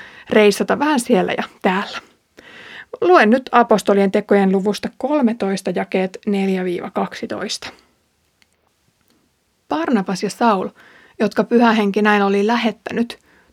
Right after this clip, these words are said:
tulivat Seleukiaan ja purjehtivat sieltä Kyprokseen. Saavuttuaan Salamiiseen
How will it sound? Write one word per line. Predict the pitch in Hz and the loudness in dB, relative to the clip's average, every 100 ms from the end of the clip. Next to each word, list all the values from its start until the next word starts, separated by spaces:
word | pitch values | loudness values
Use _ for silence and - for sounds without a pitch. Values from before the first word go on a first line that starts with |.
| - | 2
tulivat | 247 233 233 | 4 4 2
Seleukiaan | - 285 262 180 180 - 104 202 | -2 -4 0 -2 -4 -6 -4 -4
ja | 202 - | -6 -6
purjehtivat | - 254 196 180 269 277 - | 0 2 2 -2 -4 -6 -2
sieltä | 202 190 | -2 -2
Kyprokseen. | 185 180 - - - - - - _ _ _ _ _ _ _ _ _ | -4 -6 -6 -20 -16 -16 -16 -20 _ _ _ _ _ _ _ _ _
Saavuttuaan | - 240 330 349 240 - 196 190 | -4 -2 0 -4 -6 -4 -2 -2
Salamiiseen | 185 247 277 359 277 175 190 - - - - | -2 -4 -2 -2 -2 -4 -6 -14 -10 -8 -8